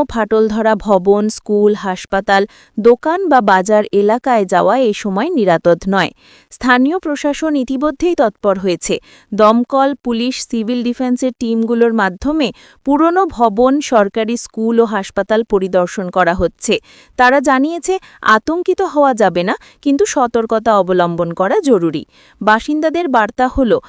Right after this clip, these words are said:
মাটিতে ছোট কম্পন হলেও তা গুরুত্বহীন মনে করবেন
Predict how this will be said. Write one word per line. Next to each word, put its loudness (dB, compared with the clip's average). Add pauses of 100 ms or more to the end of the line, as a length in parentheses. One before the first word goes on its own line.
(200)
মাটিতে 0
ছোট -6 (160)
কম্পন -2
হলেও -2
তা 0 (120)
গুরুত্বহীন -4
মনে 0
করবেন -2